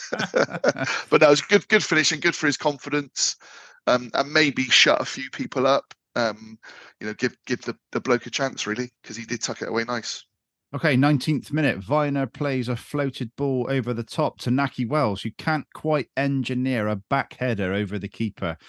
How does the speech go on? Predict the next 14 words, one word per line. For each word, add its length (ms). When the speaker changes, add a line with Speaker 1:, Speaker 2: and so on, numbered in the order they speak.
Speaker 1:
Chris, 240
that 160
was 100
a 40
great 220
opportunity, 920
uh, 320
a, 180
a 0
lovely 480
ball 320
from 380
Viner, 480
and 240